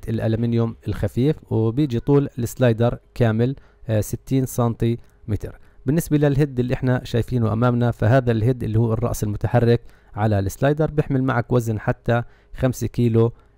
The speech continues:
جرام. طيب إخواني، خلينا نرجع ونشوف كيف ممكن نركب الكاميرات مثل كاميرات الأكشن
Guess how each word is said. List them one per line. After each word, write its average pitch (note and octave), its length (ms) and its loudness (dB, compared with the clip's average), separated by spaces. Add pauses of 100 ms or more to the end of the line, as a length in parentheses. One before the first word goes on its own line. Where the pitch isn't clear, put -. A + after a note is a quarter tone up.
جرام. G#2 340 0 (880)
طيب D#3+ 160 4
إخواني، D3 260 2
خلينا B2+ 320 2
نرجع A#2+ 320 2
ونشوف A#2 340 2
كيف A#2+ 260 -2
ممكن A2+ 280 -4
نركب C3 560 -2
الكاميرات A2+ 540 -2
مثل G#2+ 180 -4
كاميرات A2 460 -2
الأكشن B2+ 500 -2